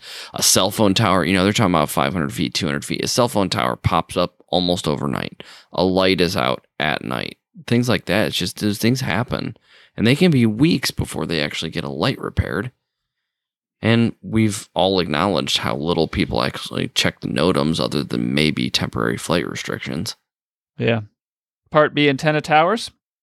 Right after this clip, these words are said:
Speaker 2: Extreme caution should be exercised when flying less than two thousand feet A G L because of numerous skeletal structures,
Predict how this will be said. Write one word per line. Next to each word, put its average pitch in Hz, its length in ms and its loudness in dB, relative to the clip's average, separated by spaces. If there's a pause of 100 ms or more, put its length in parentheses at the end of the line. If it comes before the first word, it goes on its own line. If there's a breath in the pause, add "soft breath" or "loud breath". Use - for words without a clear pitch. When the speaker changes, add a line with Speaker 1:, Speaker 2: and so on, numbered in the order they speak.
(140)
Speaker 2:
Extreme 226 680 0
caution 180 560 0
should 127 200 -2
be 127 140 0
exercised 123 640 2
when 127 100 -2
flying 127 380 0
less 123 420 2
than 151 220 0
two 170 320 -4
thousand 156 400 2
feet 139 340 0
A 135 160 2
G 135 240 -2
L 131 240 4
because 123 400 -2
of 117 140 -4
numerous 147 600 0
skeletal 170 840 0
structures, - 760 -2